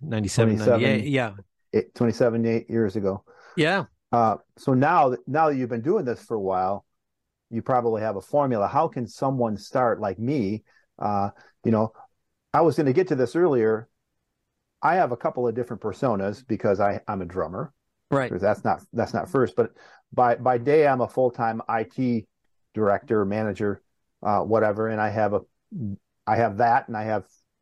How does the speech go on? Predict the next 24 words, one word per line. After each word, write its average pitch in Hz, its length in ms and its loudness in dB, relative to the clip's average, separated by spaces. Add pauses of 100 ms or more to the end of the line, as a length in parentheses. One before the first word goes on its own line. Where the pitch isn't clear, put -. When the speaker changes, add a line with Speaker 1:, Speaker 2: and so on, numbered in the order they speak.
(240)
Speaker 2:
forty 117 220 2
plus - 280 -2
years 107 240 -6
of 98 80 -10
experience 101 500 -4
there. 117 240 2 (380)
Plus, 170 180 0
I'm 139 160 2
a 120 80 -2
coach, - 580 0 (840)
you 135 100 -6
know, 127 140 2
husband, 123 360 -2
father, 117 360 2
and 113 100 -6
all 110 140 0
those 107 160 -2
other 135 160 -4
things 101 220 -10
that 104 100 -10
we 101 80 -6
mentioned. 98 380 -6 (480)
And, 104 300 0
uh, 95 200 -2